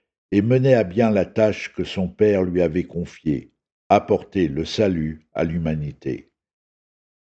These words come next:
Les trois évangiles synoptiques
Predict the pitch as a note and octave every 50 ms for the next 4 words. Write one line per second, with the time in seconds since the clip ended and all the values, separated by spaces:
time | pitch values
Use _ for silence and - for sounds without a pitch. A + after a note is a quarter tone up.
0 | _ _ _ _ - - C3+ C3+ - - D#3+ F3 F3+ E3+ B2 D3+ D3 C3+ C#3 C#3
1 | C#3 C3 A2+ A2+ D3 D3+ C#3+ B2+ - - - - A#2+ A#2+ A#2 A#2 A2 - - -
2 | - C#3+ C#3+ C#3+ - -